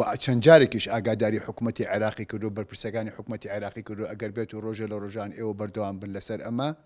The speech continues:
لەسەر ئەم ڕەوشتە دژی هێزەکانی ئەمریکا بجوڵن، ئەوە ئێمە ئامادەین پارەکانی عێراق بگرین و بلۆکی بکەین و نەینەرنەوە بۆ حکوومەتی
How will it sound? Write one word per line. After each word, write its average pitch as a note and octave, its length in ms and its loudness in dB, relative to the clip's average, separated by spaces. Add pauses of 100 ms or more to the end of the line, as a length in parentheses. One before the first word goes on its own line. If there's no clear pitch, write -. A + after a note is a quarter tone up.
(480)
لەسەر A2 280 -4
ئەم B2 100 -2 (100)
ڕەوشتە A2 400 0 (100)
دژی A2 220 -4 (120)
هێزەکانی A2 520 -6
ئەمریکا G#2+ 400 -8
بجوڵن، A#2 440 -4 (420)
ئەوە B2+ 220 2
ئێمە D3 240 -2 (140)
ئامادەین A#2+ 760 0 (220)
پارەکانی G2+ 520 -8 (100)
عێراق F#2+ 340 -6
بگرین A2+ 340 -4
و F#2 120 -8
بلۆکی A#2+ 320 -6
بکەین B2 200 -8
و B2 120 -6
نەینەرنەوە G#2+ 480 -6
بۆ A2+ 100 -2 (560)
حکوومەتی A#2 380 -8